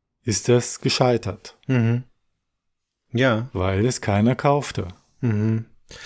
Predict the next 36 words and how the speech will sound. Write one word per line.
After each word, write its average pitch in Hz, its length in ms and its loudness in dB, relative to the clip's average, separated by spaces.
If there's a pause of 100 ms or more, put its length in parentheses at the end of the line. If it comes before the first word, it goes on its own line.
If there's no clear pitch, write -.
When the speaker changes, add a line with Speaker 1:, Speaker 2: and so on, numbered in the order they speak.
(220)
Speaker 2:
Aber 123 220 4
wie 151 80 4
ist 165 120 4
es 151 140 0
mit 147 160 0
der 143 120 0
Infrastruktur? 120 840 0
Also 101 280 2
was, - 500 -4
weißt 117 340 -2
du, 120 160 0
was 110 340 -2
alles 110 720 -2
vorhanden 120 500 2
sein 123 280 2
musste, 120 460 0
um 113 140 2
so 107 100 0
ein 104 160 0
Picture 120 400 -2
Phone 113 240 0
überhaupt 110 480 0
nutzen 104 300 -2
zu 123 180 -2
können? 117 380 -2 (140)
Speaker 1:
Du 120 100 0
konntest 131 480 0
dort 120 140 0
anrufen 147 680 0
und 120 140 0
dann 117 140 4
haben 127 160 2
die 127 80 2
das 127 180 0
eingebaut. 127 720 0 (500)
Speaker 2:
Ach. 113 160 0